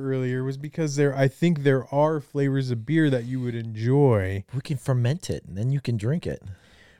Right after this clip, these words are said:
Speaker 1: We're gonna end this conversation
Speaker 2: <laughs>
Speaker 1: right here. I'm glad we're both happy.
Speaker 2: Uh.
Speaker 1: And, um, yeah, man, I'm excited about next week, too. We're gonna have our first guest on. We're not gonna ta-,
Speaker 2: Holla!
Speaker 1: we're not gonna talk about
Speaker 2: I know,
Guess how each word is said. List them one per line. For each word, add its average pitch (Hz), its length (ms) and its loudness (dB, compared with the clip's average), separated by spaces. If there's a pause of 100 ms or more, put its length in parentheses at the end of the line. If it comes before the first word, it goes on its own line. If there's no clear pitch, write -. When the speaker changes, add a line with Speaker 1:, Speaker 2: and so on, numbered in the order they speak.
(100)
Speaker 1:
We're 170 100 -2
gonna 170 160 4
end 131 220 2
this 113 120 -2
conversation 117 600 0
Speaker 2:
<laughs> - 60 8
Speaker 1:
right 120 240 0 (120)
here. 101 200 -2 (1160)
I'm 127 80 0
glad 160 260 4
we're 180 140 4
both 160 260 4
happy. 135 580 2 (200)
Speaker 2:
Uh. 262 300 -2
Speaker 1:
And, 113 340 -2
um, 104 500 -2 (800)
yeah, 127 140 4
man, 127 220 6
I'm 143 140 6
excited 160 400 0
about 139 220 2
next 139 260 -4
week, 113 140 -2
too. 135 240 0
We're 113 140 0
gonna 113 180 0
have 120 160 0
our 107 80 -2
first 117 340 -2
guest 107 380 -2
on. 104 140 -4 (680)
We're 127 80 0
not 151 100 2
gonna 277 160 6
ta-, 440 80 8
Speaker 2:
Holla! 370 300 8
Speaker 1:
we're 370 80 6
not - 120 2
gonna 156 120 0
talk 156 240 -2
about 147 180 0
Speaker 2:
I 143 120 6
know, 143 500 8